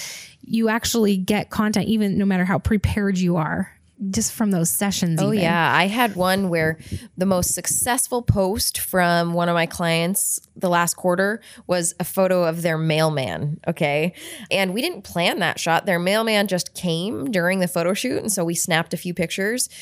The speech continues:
Speaker 2: but we shared that photo, and people loved it because other people knew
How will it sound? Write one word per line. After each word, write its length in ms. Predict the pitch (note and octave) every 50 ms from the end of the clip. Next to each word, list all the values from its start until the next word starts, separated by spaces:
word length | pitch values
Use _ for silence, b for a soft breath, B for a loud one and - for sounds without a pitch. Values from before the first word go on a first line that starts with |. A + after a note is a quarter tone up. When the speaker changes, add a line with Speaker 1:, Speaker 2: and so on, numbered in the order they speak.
| B B B
Speaker 2:
but 100 | - F#3
we 140 | F#3 G#3 G#3+
shared 340 | G3 - - A3 G3 F#3 F#3
that 240 | F#3 E3 E3 E3+ -
photo, 460 | - A3 A3 A3 A3+ A#3 B3 C4 C#4 - -
and 320 | F3+ F#3 F3 E3+ F#3 -
people 440 | - - G#3 G3 - F3 E3+ E3+ E3+
loved 360 | E3+ F3 A3 C4+ D4+ G3+ F3
it 180 | D#3+ - - -
because 420 | F#3 E3+ - - G3 F3+ F3 E3+ - - _ _ _ _
other 220 | F3 G#3 A#3+ A3+
people 340 | G3+ - - F#3+ E3+ F3+ F3
knew 720 | F3 F3+ F#3+ G3+ G#3+ A#3 A#3+ A3+ G3+ F3 E3 D#3+ E3+ E3+